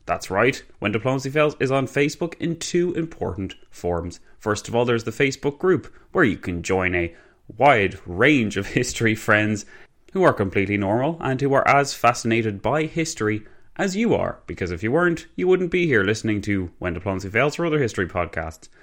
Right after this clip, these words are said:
Make sure to join the Facebook group by simply clicking on the link below. I'll have to approve your joining, of course, because otherwise you could be a robot. But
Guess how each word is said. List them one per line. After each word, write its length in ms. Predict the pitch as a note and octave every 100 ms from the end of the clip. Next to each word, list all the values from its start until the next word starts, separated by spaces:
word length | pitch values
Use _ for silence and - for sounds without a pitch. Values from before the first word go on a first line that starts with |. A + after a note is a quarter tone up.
| _ _
Make 160 | - F3
sure 180 | - F3
to 80 | F3
join 420 | C3+ D#3 F3+ F3
the 60 |
Facebook 520 | E3 F3 E3+ - E3 -
group 360 | B2+ D#3 -
by 140 | C#3+ D3
simply 360 | - C#3+ D3
clicking 480 | D3 - A#2+ C#3 C3+
on 240 | - A#2 A#2
the 100 | A2+
link 300 | F2+ F2 -
below. 400 | F2 E2 E2 -
I'll 140 | F2
have 200 | F2 E2+ -
to 180 | F2+ E2
approve 480 | - A2+ G2 F#2+
your 300 | F#2+ F2+ F2+
joining, 560 | F2 - G2 G2 A2 G2+
of 160 | F#2 -
course, 340 | G2+ A#2 -
because 400 | - D#2+ F2+ E2 -
otherwise 400 | F2 E2+ E2+ E2+
you 80 |
could 180 | - E2+
be 140 | F2 E2+
a 80 |
robot. 480 | E2+ G#2 G2+ B2 - - - - - -
But 340 | F#3 F3+ -